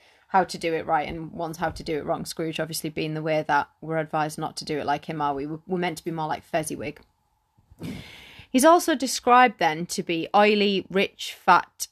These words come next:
and jovial. That's his voice, which juxtaposes Scrooge's grating voice, which is described in stave one. And their dance,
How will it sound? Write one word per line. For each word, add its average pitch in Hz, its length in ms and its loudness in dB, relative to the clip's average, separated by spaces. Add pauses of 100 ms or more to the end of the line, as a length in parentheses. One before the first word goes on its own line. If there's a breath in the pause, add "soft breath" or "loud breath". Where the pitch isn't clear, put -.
(100)
and 170 160 0
jovial. 165 720 0
That's - 320 0
his 175 260 0
voice, 156 400 4
which - 220 -2
juxtaposes 180 640 -2
Scrooge's 170 420 -2
grating 180 640 0
voice, 147 360 -4
which - 180 -12
is 156 60 -10
described 160 520 -2
in 156 100 -4
stave 156 380 -2
one. 147 320 0 (3250 loud breath)
And 202 340 6
their 214 160 6
dance, 254 760 2